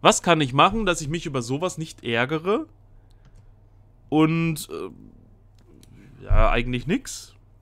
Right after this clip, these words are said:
Tabletten, betäuben, Luft abschnüren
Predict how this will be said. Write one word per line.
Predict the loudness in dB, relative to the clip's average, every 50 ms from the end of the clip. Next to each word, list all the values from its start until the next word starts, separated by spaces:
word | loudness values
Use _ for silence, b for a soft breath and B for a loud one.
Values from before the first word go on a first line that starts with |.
| _ -20 _ _ _ -20 -20 -20 -20 -20 -20 -20 _ _ _ _ -20 -20 -20 -20 -20 -20 -20 -20 -20 _ -20
Tabletten, | -16 -14 -8 -2 0 0 0 0 -2 -6 -6 -8
betäuben, | -8 -4 0 2 4 4 4 2 0 -2 -6 -8 -10 -12 -16 -20 -20 -20 -20 -20 -20 -20 -20 -20 -20 -20 -20 _ _ -20 -20 -20 -20 -20 -20 -20 -20 -20 -20 -20 _ _ _ -6
Luft | -6 -4 -4 -2 -2
abschnüren | -2 -2 -4 -6 -4 -2 -2 0 -2 -2 -6 -10